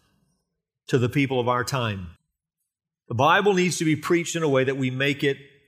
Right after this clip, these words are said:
relevant. You need to know something. As soon as you hear words like that, you're hearing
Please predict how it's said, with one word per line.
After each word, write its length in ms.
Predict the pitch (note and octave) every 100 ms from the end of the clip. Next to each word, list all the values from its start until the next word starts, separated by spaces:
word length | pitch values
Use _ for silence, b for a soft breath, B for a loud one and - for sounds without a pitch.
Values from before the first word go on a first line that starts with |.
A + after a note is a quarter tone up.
| _ _ _ _ _ _ _ _
relevant. 720 | A#2 A#2+ C#3+ C3 G#2+ G#2+ - - _ _ _ _ _ _ _ _ _ _ _ _ _ _ _ _ _ _ _
You 140 | C#3 D#3+
need 160 | G#3+
to 60 | F3
know 140 | D#3
something. 400 | D3+ C3+ A#2 A#2
As 100 | A#2+
soon 200 | - G#3
as 100 | F#3+
you 80 | E3
hear 180 | B2 D#3
words 460 | C#3 C#3+ D3 A#2
like 320 | C3 C3 C3 B2+
that, 500 | B2 C3 A#2+ C#3 C3
you're 220 | C3+ C3
hearing 800 | - - G3 F3 C#3+ C3 C3